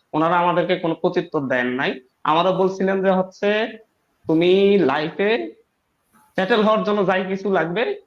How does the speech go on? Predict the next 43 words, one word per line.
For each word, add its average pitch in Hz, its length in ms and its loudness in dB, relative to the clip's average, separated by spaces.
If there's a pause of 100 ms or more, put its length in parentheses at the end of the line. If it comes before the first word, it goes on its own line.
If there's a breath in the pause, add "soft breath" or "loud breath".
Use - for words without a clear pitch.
(160)
সব 202 260 -2
কিছু 196 220 -2
পেয়ে 165 220 2
যাবে, 113 280 -4 (920)
তুমি 160 160 2
যদি 165 180 2
আজকে 160 320 -4
আসো 131 440 -2
বা 135 120 0
ইয়ে 135 300 2
করো। 151 320 -2 (120)
আমি 156 380 0
জানি 160 200 -2
না 156 80 0
আমাদের 156 280 0
যারা 147 240 0
গেছেন 165 340 -4
তারা 170 220 -2
কিন্তু 175 220 -4
এরকম 180 300 0 (100)
ফাঁদে 190 320 0
পড়ে 147 200 2
যান 135 140 0
নাই, 170 200 -2 (380)
তাদেরকে 151 240 -2
বাধ্য 165 360 -2
করে 175 200 0
নেওয়া 151 240 0
হয়েছে 131 460 -2
আমরা 135 220 0
যতটুকু 139 380 -2
পরে 143 240 -2
জানতে 131 240 -2
পেরেছি। 135 340 -4 (720)
মানে 143 180 -2
জোর 151 180 0
করে 139 140 -2
আমাকে 156 360 0
পরে 185 320 0
ধমক 156 320 -2
দেওয়া 170 200 2
হয়েছে 160 220 -2 (540 loud breath)
যে 160 180 0